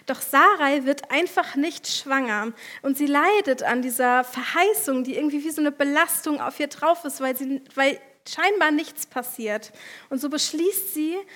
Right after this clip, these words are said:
ähm, Abraham, also ihr Mann, die Sklavin Hagar zur Frau zu geben, in der Hoffnung, dass sie durch ihre Sklavin, äh, zu einem Kind kommen wird. Und genau hier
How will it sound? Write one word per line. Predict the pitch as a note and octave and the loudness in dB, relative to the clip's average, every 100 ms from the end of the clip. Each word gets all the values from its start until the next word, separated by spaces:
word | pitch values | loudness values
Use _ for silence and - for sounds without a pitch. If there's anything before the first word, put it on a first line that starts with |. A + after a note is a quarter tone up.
| - - - | -20 -20 -8
ähm, | C4 B3+ B3+ C4+ | -4 -2 -2 0
Abraham, | B3 E4+ F#4+ E4 D#4+ | 2 2 0 0 0
also | B3 B3 | 0 -2
ihr | B3 | -2
Mann, | A#3+ B3+ D4+ F4 D#4+ C#4+ _ _ _ _ _ _ | 0 0 0 0 -4 -10 _ _ _ _ _ _
die | C#4 | -6
Sklavin | C4 - C4+ C#4 F4+ D#4+ D4 - | -4 -6 0 4 4 2 0 0
Hagar | D4+ E4 D#4+ A#3+ B3+ | 0 0 2 2 0
zur | B3 F4 F4 | -2 -8 -8
Frau | - C#4+ D4+ | 0 0 0
zu | - | -4
geben, | A#3+ A3+ A#3 | -8 -6 -6
in | B3+ | -4
der | B3+ B3 | -2 0
Hoffnung, | D#4 F4 C#4+ C#4 C4+ | 0 -2 -2 -2 -2
dass | A#3 A#3+ | -4 -6
sie | - C#4 D4 - - - _ | -4 -2 -2 -6 -20 -20 _
durch | D4 E4 - - - | -2 -2 -2 -12 -4
ihre | D4 C4 | -2 -2
Sklavin, | - C#4+ C4 E4 F#4 C#4+ C#4+ | -4 2 4 6 4 2 -2
äh, | - - B3+ | -2 -2 -4
zu | - D4+ | -4 0
einem | C4+ C#4 | 0 0
Kind | C#4 F4 D#4 | -2 -2 -2
kommen | - G#3+ G#3 A3+ | -4 -8 -8 -8
wird. | - - - _ _ _ _ _ _ - | -10 -10 -18 _ _ _ _ _ _ -6
Und | C4 | -6
genau | C#4+ D4+ F4+ | -2 2 2
hier | E4+ E4+ D4+ C#4+ | 2 -2 -2 -4